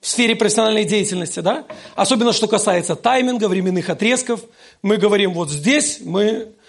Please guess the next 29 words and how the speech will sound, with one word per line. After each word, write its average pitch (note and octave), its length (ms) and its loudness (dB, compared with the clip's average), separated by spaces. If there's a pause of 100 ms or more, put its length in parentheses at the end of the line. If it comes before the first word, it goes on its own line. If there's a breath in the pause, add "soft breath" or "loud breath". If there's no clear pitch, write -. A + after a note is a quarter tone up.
(140 soft breath)
закончим F#3 680 0
к - 60 -6
этому A3+ 280 2
времени". D#3 580 0 (240 soft breath)
Мы A3+ 140 2
обещаем G#3+ 560 2
что-то, D3+ 340 -6
правда? - 460 -4 (1080 loud breath)
Конечно, D4+ 380 2
жизнь A#3 240 4
так B3 160 0
устроена, C4+ 560 2
что, G#3 560 2 (160 loud breath)
э, F#3 480 0 (1200 loud breath)
мы A#3+ 140 2
не D4+ 100 4
всегда D4 320 4
имеем B3 200 4
такую A3 260 2
характеристику, G#3 720 0
которую G3 260 0
мы G#3 80 2
говорим G3+ 300 4
о F#3+ 40 0
человеке, G#3 540 2
и G3 60 2
её G3 200 2
приятно G#3 380 2
слышать, C4 400 0